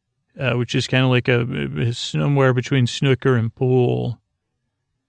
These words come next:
And they're getting a lot of cheers and, or bumper pool, maybe too.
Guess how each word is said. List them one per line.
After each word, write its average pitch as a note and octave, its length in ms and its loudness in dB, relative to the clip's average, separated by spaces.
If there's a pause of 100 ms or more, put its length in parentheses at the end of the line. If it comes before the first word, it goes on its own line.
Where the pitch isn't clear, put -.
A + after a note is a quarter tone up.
(160)
And B2+ 180 0
they're B2 80 0
getting B2 260 4
a A#2+ 40 2
lot A#2+ 200 2
of A2 100 -4
cheers B2 800 0
and, B2+ 340 -2
or C3 120 -2
bumper B2 380 -2
pool, B2+ 340 -6
maybe A#2+ 260 -2
too. B2 720 -2